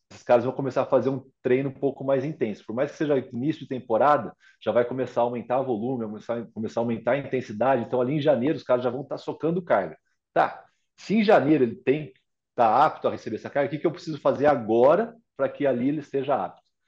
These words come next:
Meu, o meu trabalho é muito mais tentando prever algumas coisas que vão acontecer no futuro e tentar assimilar um pouco dessas cargas, ah, com um pouco de antecedência pra que ele consiga construir isso aos poucos,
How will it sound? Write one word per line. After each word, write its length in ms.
Meu, 200
o 120
meu 160
trabalho 320
é 20
muito 220
mais 180
tentando 380
prever 640
algumas 420
coisas 260
que 80
vão 200
acontecer 500
no 80
futuro 580
e 40
tentar 380
assimilar 540
um 80
pouco 280
dessas 380
cargas, 500
ah, 360
com 400
um 120
pouco 320
de 80
antecedência 720
pra 100
que 80
ele 80
consiga 360
construir 720
isso 200
aos 160
poucos, 540